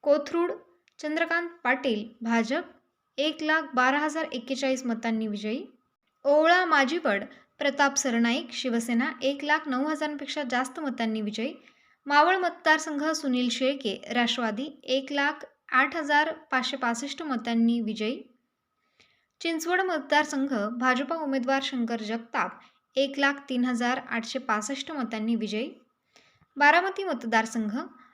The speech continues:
राष्ट्रवादी काँग्रेस उमेदवार अजित पवार गट एक लाख आठशे नव्याण्णव मतांनी विजयी. दादा भुसे मालेगाव बाह्य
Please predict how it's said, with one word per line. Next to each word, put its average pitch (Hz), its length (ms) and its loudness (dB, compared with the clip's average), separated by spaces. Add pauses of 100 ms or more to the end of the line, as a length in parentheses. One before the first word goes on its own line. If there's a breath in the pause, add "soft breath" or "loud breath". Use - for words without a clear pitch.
(120)
राष्ट्रवादी 302 520 4
काँग्रेस 311 500 2
उमेदवार 262 560 0
अजित 208 200 -4 (100)
पवार 220 300 -2
गट 262 280 -6 (680 soft breath)
एक 277 260 2
लाख 285 320 2 (100)
आठशे 254 380 0
नव्याण्णव 254 520 0
मतांनी 247 440 0
विजयी. 220 400 -2 (200)
दादा 220 320 2
भुसे 262 380 -2 (100)
मालेगाव 233 480 0
बाह्य 214 380 -4